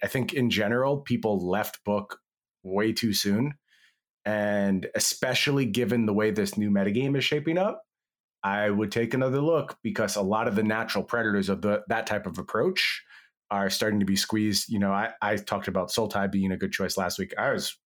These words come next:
wrong, just hard wrong. Uh, Sultai got kinda ranched by everyone, and it remains to be seen what number of Sultai decks will show up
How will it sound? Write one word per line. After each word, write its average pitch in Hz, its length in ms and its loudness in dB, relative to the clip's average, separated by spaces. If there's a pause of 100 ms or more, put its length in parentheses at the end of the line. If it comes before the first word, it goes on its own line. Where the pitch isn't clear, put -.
wrong, 92 380 -2 (480)
just - 140 -2
hard 123 260 0
wrong. 92 320 0 (340)
Uh, 92 140 0
Sultai 107 360 0
got 95 200 -2
kinda 95 200 -2
ranched 95 360 -2
by 87 140 0
everyone, 87 520 -2 (400)
and 104 160 0
it 95 80 0
remains 98 280 0
to 95 60 -10
be 95 60 -2
seen 87 460 -4 (180)
what 110 380 -2
number 104 320 2
of 92 80 -2
Sultai 98 280 -2
decks 90 240 -4
will 87 120 -4
show 98 240 0
up 87 100 -2